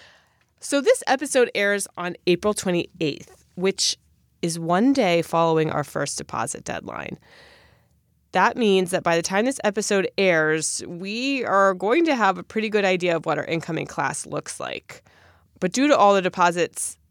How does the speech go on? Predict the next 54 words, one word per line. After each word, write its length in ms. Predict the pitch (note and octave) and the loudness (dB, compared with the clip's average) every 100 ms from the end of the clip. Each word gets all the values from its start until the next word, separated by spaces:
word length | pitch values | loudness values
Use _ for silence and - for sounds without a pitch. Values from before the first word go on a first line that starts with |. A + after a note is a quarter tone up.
| _ - | _ -4
that 220 | E3 - | -2 -2
have 260 | - G#3+ | 2 2
been 140 | G#3+ A3 | 2 0
coming 300 | A3 F#3+ F3+ | 2 0 2
in 180 | F3 F3+ | 2 2
and 160 | E3 | 0
that 140 | C#3+ D3 | -2 -4
we 100 | D#3 | -4
assume 380 | - - G3+ | -4 -2 0
are 60 | E3+ | 0
gonna 180 | D#3+ D#3+ | 0 -4
continue 360 | E3+ - F#3+ E3 | -6 -2 0 -2
to 40 | |
come 240 | - D#3+ | -4 -4
in 180 | D3 D#3+ | -4 -2
in 60 | E3+ | -2
the 80 | D3+ | -2
next 240 | C3 - | -6 -10
few 160 | - C#3+ | -10 -8
days, 400 | C3 C#3+ D#3+ - - - - _ | -6 -6 -8 -12 -18 -20 -20 _
we 120 | F#3+ | 0
also 280 | G#3+ D#4 E4+ | 2 2 2
have 80 | C4+ | 0
a 60 | G3 | 2
lot 340 | E3 E3 E3+ - | 2 2 2 -4
of 120 | E3 | -8
qualified 440 | - E3 D#3 D#3+ - | -2 -2 0 -4 -4
applicants 580 | C#3 - D3+ D#3 C#3+ - | -6 -6 -10 -10 -10 -10
that 180 | D#3+ - | -12 -10
we 140 | D#3 | -10
had 320 | C#3+ D3 C#3+ | -8 -10 -10
to 80 | D#3 | -14
place 360 | - - D#3 - | -12 -12 -10 -12
on 120 | D3 | -12
the 100 | C#3+ | -10
wait 240 | C#3+ C3 - | -10 -12 -12
list 240 | G2+ - | -14 -14
this 240 | - - - | -14 -12 -12
year. 200 | - - E3+ _ _ _ - | -14 -16 -18 _ _ _ -8
So 140 | - | 0
our 100 | F#3 | 0
show 180 | F#3 B3 | 4 2
today 420 | C#4+ E4 A3 F#3+ | 2 2 2 2
is 220 | F#3+ E3+ D#3 | 0 -4 -4
really 380 | F#3 A3+ A#3+ A#3 | -2 0 0 -2
geared 340 | F3 E3+ E3+ | -2 -2 -2
towards 340 | - D3+ - | -6 -8 -8
that 260 | - D#3 - - | -4 -2 -2 -4
audience, 580 | C#3+ - - - - - - _ _ _ | -8 -8 -14 -14 -16 -18 -20 _ _ _
anyone 400 | F#3 A3 C#4 D4+ | 2 4 4 4
who 80 | B3+ | 4
has 180 | F#3+ - | 2 0
found 300 | F#3 D#3+ E3+ | -2 0 0
themselves 480 | F#3 - D#3+ D3+ | -2 -2 -2 -4